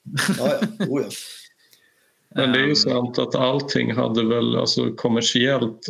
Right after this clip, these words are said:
Speaker 2: hade väl allting varit, alltså floppar. Eh, man, Clones blev väl kanske någonting, men det var ju, alltså jämförelsen med vad Alice Cooper-namnet var kapabel till
Speaker 1: Ja,
Speaker 2: förr i
Speaker 1: ja.
Speaker 2: tiden så var det ju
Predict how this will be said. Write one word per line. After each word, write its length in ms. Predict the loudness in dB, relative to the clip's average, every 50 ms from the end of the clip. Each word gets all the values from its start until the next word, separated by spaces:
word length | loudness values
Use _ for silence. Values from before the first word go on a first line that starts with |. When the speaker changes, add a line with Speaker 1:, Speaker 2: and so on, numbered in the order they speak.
| -4 -2
Speaker 2:
hade 200 | 0 0 2 2
väl 120 | 2 2 2
allting 420 | 2 0 0 0 0 0 0 2
varit, 480 | 2 0 0 0 -2 -2 -4 -6 -8 -6 -4
alltså 220 | -2 -2 -2 -4 -2
floppar. 600 | -2 -2 -2 -2 -4 -8 -6 -2 -2 0 0 0
Eh, 500 | -2 -4 -6 -6 -4 -4 -4 -4 -6 -8 -10 -10 -6
man, 440 | -2 0 0 0 0 -2 -4 -6 -8
Clones 600 | -6 -2 0 0 2 2 2 2 2 2 2 2 2
blev 240 | 0 0 0 0 0
väl 120 | 0 0
kanske 240 | 0 -2 0 0 2
någonting, 800 | 2 4 4 2 2 2 2 0 0 0 0 0 0 0 0
men 120 | 0 0 0
det 60 | 0
var 160 | 0 0 0
ju, 140 | 0 0 0
alltså 180 | -2 0 0 0
jämförelsen 800 | 2 2 2 2 0 0 0 0 0 0 0 0 -2 0 0
med 140 | 0 0 0
vad 260 | 0 -2 -2 -4 -6 -8 _ _ _ _ _ _ _ _ _ _ _ _ -10 -4 -2
Alice 280 | 0 0 0 0 0 0
Cooper-namnet 640 | -2 -2 -2 -2 -2 0 0 2 2 0 0 0 -2
var 140 | -4 -4
kapabel 580 | -4 -6 -4 -2 -2 0 0 0 -2 -2 -4 -2
till 220 | -2 -2 -2 -2 -2
Speaker 1:
Ja, 80 | -2 0
Speaker 2:
förr 240 | 0 0 0 -2 -4
i 20 |
Speaker 1:
ja. 60 | -2
Speaker 2:
tiden 400 | -2 -2 -2 0 0 0 -2 -2
så 200 | -2 -2 -2 -2
var 80 | -2 0
det 60 | 0
ju 200 | -2 -2 -4